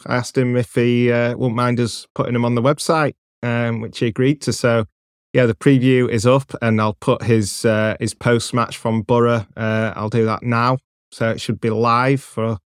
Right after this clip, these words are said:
the hordes of people can rush to our website, read his review,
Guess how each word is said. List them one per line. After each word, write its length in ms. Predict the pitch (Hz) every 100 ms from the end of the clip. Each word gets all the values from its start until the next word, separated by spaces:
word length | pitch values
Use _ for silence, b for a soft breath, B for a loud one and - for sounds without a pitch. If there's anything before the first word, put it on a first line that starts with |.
| _ _ _
the 60 | 110
hordes 480 | - 143 135 135 135
of 140 | 120
people 500 | - 135 - 135 127 - _ _
can 220 | - 110
rush 260 | 110 127 -
to 120 | 123
our 120 | 117
website, 580 | 113 120 - 123 113 113 -
read 220 | 131 123
his 200 | 117 101
review, 480 | 117 120 113 113